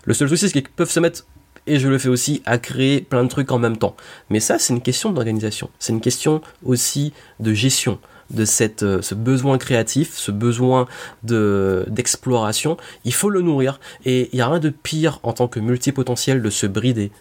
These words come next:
de s'enfermer, de s'empêcher d'explorer, de s'empêcher d'être curieux, alors que, en fait, vous pouvez faire converger ces différentes forces pour pouvoir justement créer à un autre niveau. Que ça soit en vous adaptant,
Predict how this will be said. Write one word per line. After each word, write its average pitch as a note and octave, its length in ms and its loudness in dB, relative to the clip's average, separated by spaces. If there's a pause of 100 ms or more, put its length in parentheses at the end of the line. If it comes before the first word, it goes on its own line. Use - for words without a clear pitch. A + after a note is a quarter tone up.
de F#2+ 100 -4
s'enfermer, A#2+ 680 0 (180)
de G#2 140 -2
s'empêcher C#3+ 480 2
d'explorer, A#2+ 500 -2 (240)
de G#2+ 80 0
s'empêcher C#3+ 460 0
d'être C3 200 0
curieux, B2 380 2 (240)
alors A#2+ 260 2
que, A#2+ 220 0
en C3 80 2
fait, - 320 -2
vous A#2 60 -6
pouvez B2 400 0
faire - 260 -4
converger D#3 560 2
ces B2 160 0
différentes B2 480 -2
forces - 480 -2 (320)
pour C#3+ 140 2
pouvoir D3 400 0
justement C#3 420 0
créer C3+ 540 0
à A2+ 60 0
un A2 200 0
autre B2 220 0
niveau. G2+ 300 -2 (280)
Que - 80 -8
ça C#3+ 80 4
soit D3 240 2
en B2+ 120 4
vous G#2+ 280 -2
adaptant, A#2+ 460 0